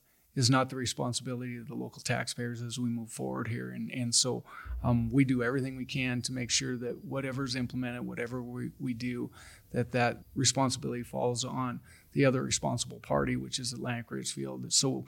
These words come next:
we need to work collectively with them as we move forward. But Butte Silver Bow will always be here.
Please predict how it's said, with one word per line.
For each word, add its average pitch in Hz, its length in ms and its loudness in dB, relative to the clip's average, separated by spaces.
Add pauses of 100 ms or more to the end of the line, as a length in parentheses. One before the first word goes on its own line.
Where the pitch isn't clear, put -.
(300)
we 143 140 6
need 143 160 6
to 135 80 0
work 127 260 -4
collectively 131 500 -4
with 123 200 -6
them 123 340 -2 (320)
as 127 180 0
we 123 120 2
move 120 240 0
forward. 131 400 -4
But - 220 -6 (300)
Butte 147 180 10
Silver 147 280 10
Bow 123 220 4
will 127 200 -4
always 123 300 -4
be 117 180 -2
here. 117 200 -8